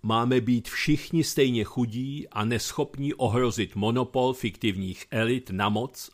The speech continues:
a bohatství. Vplývající všeobecná chudoba znamená, že nikdo nebude mít nic, nikdo nebude mít ani naději dostat se do elitní technokratické,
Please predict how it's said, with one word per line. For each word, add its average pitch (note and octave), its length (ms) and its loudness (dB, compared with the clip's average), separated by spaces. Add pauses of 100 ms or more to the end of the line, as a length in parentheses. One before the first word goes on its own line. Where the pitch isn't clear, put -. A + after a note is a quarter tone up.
(100)
a A2 120 -2
bohatství. G2+ 680 -8 (1160)
Vplývající F3 800 4
všeobecná E3 580 4
chudoba C#3+ 380 4
znamená, B2 760 0
že A#2+ 200 2
nikdo C3 360 4
nebude C3 340 4
mít G#2+ 280 -2
nic, A2+ 540 -2 (360)
nikdo C3 440 6
nebude C3 360 6
mít A#2+ 220 0
ani A#2 260 2
naději A#2 520 2
dostat A2+ 520 0
se C#3+ 140 0
do A#2 200 0
elitní A#2+ 460 0
technokratické, B2 1300 -2